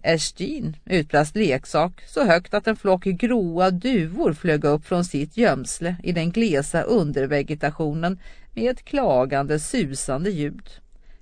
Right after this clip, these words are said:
"Karn är en idiot." "Inte en sån idiot att han inte lyssnar på Jared", svarade Talmanes lugnt. Han verkade inte vara en man som lätt blev upprörd.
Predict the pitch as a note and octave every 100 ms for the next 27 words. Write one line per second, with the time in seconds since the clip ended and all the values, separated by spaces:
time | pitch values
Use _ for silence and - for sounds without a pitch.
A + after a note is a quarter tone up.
0 | - - E3+ F#3+ F3 D3 D#3 - E3+ E3
1 | D#3 D#3+ - - - - - - - -
2 | - - - - - - - F3 E3+ D3+
3 | D3 D#3+ E3 - D#3+ E3+ F3 E3+ D#3+ D#3
4 | E3+ E3+ E3+ D#3 E3 D3+ D#3+ E3+ D#3 C#3+
5 | D#3 D#3+ D3 D#3 D3 E3 D#3 D3+ C#3 E3+
6 | G3 D3+ - - - G3 E3+ C#3 D3 D3
7 | F#3+ E3+ D#3 C3 C3+ D3+ F3 D#3 C3+ E3
8 | - - - - - - - - - -
9 | D#4+ D4+ F3+ F3 A#3+ D3+ D3+ F#3+ B2 E3+
10 | B3+ D#3 D3 E3 F3+ D#3+ D3+ F3 - B2+
11 | C#3+ F#3 C#4 - - E3 - -